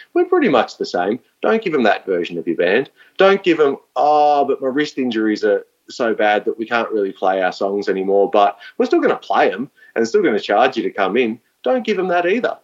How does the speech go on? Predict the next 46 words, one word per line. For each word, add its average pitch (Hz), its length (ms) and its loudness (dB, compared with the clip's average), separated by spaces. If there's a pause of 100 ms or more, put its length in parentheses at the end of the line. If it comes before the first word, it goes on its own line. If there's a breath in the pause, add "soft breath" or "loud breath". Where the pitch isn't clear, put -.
Just 170 280 -4 (640)
only 190 340 2
give 170 300 -8
them 170 160 -2
your 160 80 -2
best. 170 320 -2
And 117 80 -4
when 127 100 -4
you 139 80 -2
can't 160 360 0
give 135 180 0
them 131 160 0
your 117 100 2
best, 147 380 2 (220 soft breath)
realize 147 580 2
that 127 120 0
it's - 340 -8
not 127 300 0
about 131 360 0
them 107 180 2
anymore. 98 360 -2
It's 113 120 -8
about 117 320 0
you, 127 180 2
and 101 120 -4
you 113 80 0
need 110 220 0
to 120 60 -10
make 107 260 -4
that 104 200 0
decision. - 480 -12
You 82 60 -20
know, 92 160 -2
I 117 60 -2
think 131 260 -2
that, 110 200 2 (680 loud breath)
um, 104 500 0 (840 soft breath)
there's 131 180 0
so 147 120 4
many 160 140 2
ways 127 380 2
you 113 80 -8
share 113 320 -2
art 113 260 0
with 123 180 -6
people 98 440 -6